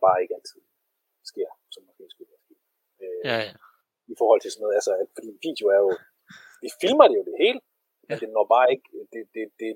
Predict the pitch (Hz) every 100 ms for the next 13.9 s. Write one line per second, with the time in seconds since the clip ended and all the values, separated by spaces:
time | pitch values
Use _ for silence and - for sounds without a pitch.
0 | 131 - - - - 131 143 - 113 92
1 | _ - 104 113 107 - 117 120 - 151
2 | 135 98 - 98 95 - 135 135 - _
3 | _ _ _ _ _ - - - 139 -
4 | 151 113 104 120 117 - 113 107 110 120
5 | 107 101 - - _ _ - 110 - 110
6 | 113 - 117 117 110 110 101 98 98 131
7 | 98 - _ _ _ _ 110 123 117 -
8 | 143 127 113 101 - - 98 92 - -
9 | - 403 _ _ _ _ _ _ _ _
10 | _ _ _ - 110 101 95 95 101 -
11 | 95 - - 104 - 131 123 120 113 104
12 | - 120 123 151 123 113 - 104 101 98
13 | 98 92 95 92 98 113 113 104